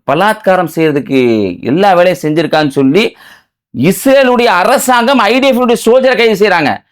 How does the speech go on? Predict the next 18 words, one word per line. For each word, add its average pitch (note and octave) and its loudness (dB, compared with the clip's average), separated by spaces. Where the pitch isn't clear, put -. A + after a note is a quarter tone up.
இவங்க A3 0
அமை-, G3+ -4
இவங்க E3 -2
அமைச்சர்கள்லாம் A3+ 0
போய் G#3 2
அவரை F#3 2
வெளியிடணும்னு A3+ 0
போராடுறாங்க. A#2+ -2
இந்த A3+ 2
மாதிரி B3 0
மாவு A#3+ 2
படுகொலைன்னு G#3+ 0
ஒண்ணு F#3+ 0
சொல்லுவாங்க. F3+ 0
பிப்ரவரியில G#3+ 2
நடந்த F#3 0
சம்பவம், F3+ 0
மா-, - -2